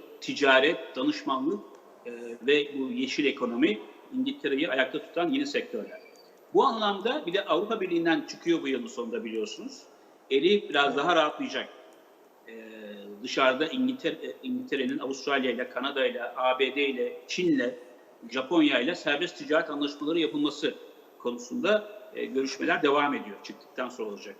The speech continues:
Speaker 1: bu. Ama hem gümrük birliğinde kalayım hem de serbest bölgeler anlaşması imzalayayım diyorsa bu zor biraz. Mümkün
Speaker 2: Hı
Speaker 1: değil.
Speaker 2: hı.
Speaker 1: Aynı güçlüğü biz de yaşayacağız. Yani biz İngiltere ile bir serbest ticaret anlaşması imzalayacaksak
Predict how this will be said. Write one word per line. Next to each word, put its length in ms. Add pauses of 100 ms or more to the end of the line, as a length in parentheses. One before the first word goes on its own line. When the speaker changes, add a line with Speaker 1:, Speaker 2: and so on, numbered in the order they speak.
Speaker 1:
bu. 100
Ama 160
hem 220
gümrük 460
birliğinde 340
kalayım 320
hem 160
de 200 (260)
serbest 460
bölgeler 360
anlaşması 440
imzalayayım 500
diyorsa 360
bu 60
zor 280
biraz. 360
Mümkün 260
Speaker 2:
Hı 40
Speaker 1:
değil. 140
Speaker 2:
hı. 160 (480)
Speaker 1:
Aynı 200
güçlüğü 360
biz 160
de 60
yaşayacağız. 580 (380)
Yani 200
biz 180
İngiltere 420
ile 160
bir 60
serbest 400
ticaret 320
anlaşması 460
imzalayacaksak 840